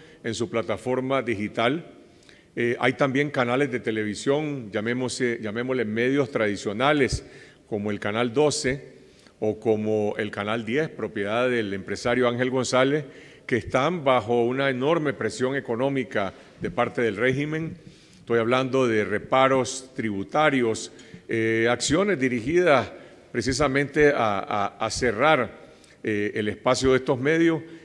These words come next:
Eh, la principal radioemisora del país, Radio Corporación, está en la misma situación. Yo dirigí un programa de radio en Radio Corporación, le dijeron a la radio,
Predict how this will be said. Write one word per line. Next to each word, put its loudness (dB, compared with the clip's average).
Eh, 2
la 4
principal 2
radioemisora 4
del 2
país, 2
Radio 4
Corporación, -2
está 0
en -4
la -6
misma -4
situación. -6
Yo 0
dirigí 2
un -2
programa 0
de 2
radio 2
en -4
Radio 2
Corporación, -2
le 0
dijeron -2
a 0
la 0
radio, 2